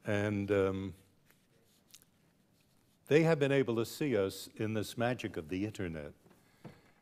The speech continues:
If they flick on right now, they can actually see us, um, not just on cable, but they can see us through the internet all over the world. It's a magnificent thing. And I want to thank our guest,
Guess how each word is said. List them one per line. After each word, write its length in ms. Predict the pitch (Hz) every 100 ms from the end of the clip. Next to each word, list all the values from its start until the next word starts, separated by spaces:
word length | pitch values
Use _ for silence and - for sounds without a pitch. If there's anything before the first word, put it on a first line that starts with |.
| -
If 120 | 107
they 220 | - 143
flick 480 | 113 - - 196 -
on 220 | 151 131
right 220 | 117 120 127
now, 200 | 117 110
they 160 | 107
can 140 | 98 117
actually 440 | 113 - 104 101
see 320 | 98 - 135
us, 440 | 87 90 - - - _ _ _ _ _ _ _ _ 110
um, 380 | 104 98 92 98 _ - - -
not 160 | 139
just 240 | 165 127 -
on 160 | 113
cable, 340 | 104 135 117 107
but 200 | 101 104
they 120 | 101
can 160 | 107
see 320 | 98 - 131 110
us 200 | 104 - _ _ _ -
through 280 | - 165 156
the 180 | 117
internet 480 | 90 90 92 82 80 - _ - - _ -
all 180 | 131 131
over 220 | 120 104
the 100 | 101
world. 360 | 101 90 90 -
It's 240 | 104 -
a 40 | 110
magnificent 840 | 107 104 98 131 - 117 123 117 - -
thing. 240 | - 90 87
And 100 | 87
I 40 | 104
want 160 | 110
to 60 | 107
thank 300 | - 123 120
our 120 | 110
guest, 460 | 101 113 107 -